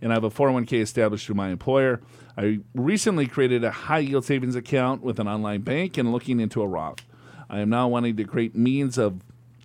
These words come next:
secondary income for my future, and I have been considering index fund and E T F investments. In regard to stock trading programs and phone applications, Robinhood, Stash, et cetera, do you fellas feel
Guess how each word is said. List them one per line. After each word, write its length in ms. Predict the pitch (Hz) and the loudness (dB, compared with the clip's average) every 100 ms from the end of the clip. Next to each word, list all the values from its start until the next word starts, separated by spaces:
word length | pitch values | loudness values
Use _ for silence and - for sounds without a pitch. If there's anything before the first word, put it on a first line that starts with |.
| - - | -16 -6
secondary 540 | 127 202 190 180 156 | 2 2 4 4 4
income 260 | 143 143 156 | 2 0 0
for 140 | 143 | 2
my 140 | 123 117 | 0 0
future, 340 | 156 175 180 | 0 0 0
and 80 | 151 | 0
I 40 | |
have 200 | 135 135 | 0 0
been 100 | 131 117 | 0 -2
considering 480 | 123 - 131 120 117 | -2 0 0 0 0
index 360 | 175 180 156 | -2 -2 -2
fund 180 | - 156 | -2 0
and 120 | 123 | 0
E 80 | 120 | 0
T 180 | - 107 | -2 -2
F 140 | 98 | -2
investments. 580 | 98 120 135 - 127 - - - - - 151 | -2 0 0 0 -4 -6 -16 -20 -20 -18 -4
In 160 | 170 196 | 0 2
regard 320 | 233 185 175 | 2 4 2
to 120 | 160 | 2
stock 400 | 143 - 175 180 | -4 2 4 4
trading 380 | - - 180 180 | 2 4 4 4
programs 640 | 160 180 170 156 156 156 147 | 2 2 4 2 0 0 0
and 180 | 131 | 0
phone 300 | 123 180 202 190 | 2 2 4 4
applications, 840 | 127 120 101 - 92 - 123 131 | 2 0 -4 -4 -6 -4 -4 -2
Robinhood, 500 | 127 123 127 123 120 | 2 2 4 2 0
Stash, 440 | - 123 113 117 117 | 0 2 2 0 -4
et 120 | - | 0
cetera, 460 | 156 165 117 101 - - - - - | 2 2 0 -2 -4 -16 -20 -20 -2
do 100 | 143 | 2
you 580 | 147 127 151 185 226 226 - - | 2 2 2 2 2 -2 -12 4
fellas 380 | 180 156 127 - | 8 8 6 2
feel 500 | - 156 123 120 | 0 2 4 2